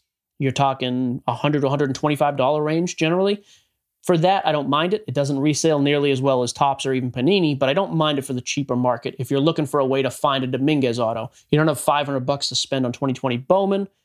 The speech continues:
you wanna jump in on a Leaf box for a hundred and twenty-five, you might hit one.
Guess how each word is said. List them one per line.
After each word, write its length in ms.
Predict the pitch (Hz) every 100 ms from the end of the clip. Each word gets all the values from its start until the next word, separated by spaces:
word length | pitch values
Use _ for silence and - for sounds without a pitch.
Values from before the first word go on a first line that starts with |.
| _ _ -
you 120 | 139
wanna 160 | 139 135
jump 220 | 143 131
in 80 | 139
on 80 |
a 80 | 127
Leaf 260 | 120 147 -
box 240 | 131 127
for 100 | -
a 40 | 127
hundred 220 | 135 127
and 60 |
twenty-five, 540 | 123 135 123 127 120 120
you 60 |
might 160 | 117 117
hit 160 | 123 -
one. 180 | 120